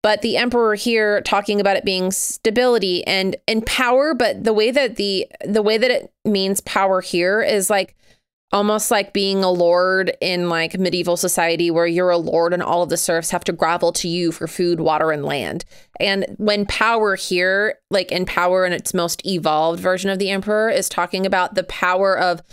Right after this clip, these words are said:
stability and being a constant and creating a way, like, creating a house built on stone. I don't mean to, like, relate that to, like, a parable in the Bible, but there is, like,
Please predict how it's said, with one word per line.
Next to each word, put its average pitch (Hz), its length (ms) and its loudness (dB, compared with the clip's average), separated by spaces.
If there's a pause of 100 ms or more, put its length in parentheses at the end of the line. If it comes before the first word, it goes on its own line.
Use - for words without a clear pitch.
(200)
stability 180 760 0
and 185 160 0
being 196 320 0
a 170 40 -4
constant 175 920 -4 (260)
and 196 280 -2
creating 202 680 0
a 180 340 -2
way, 175 300 0
like, 190 300 -2
creating 202 440 0
a 180 60 -2
house 185 420 0
built 180 280 0
on 175 160 0
stone. 175 260 0
I 175 40 0
don't 196 140 0
mean 208 120 0
to, 214 80 -2
like, 175 180 0
relate 165 280 0
that 170 180 0
to, 175 100 -2
like, 160 140 0
a - 40 -4
parable 165 400 0
in 165 100 -2
the 160 60 0
Bible, 175 400 0
but 196 140 -2
there 202 140 0
is, 247 340 0
like, 202 260 0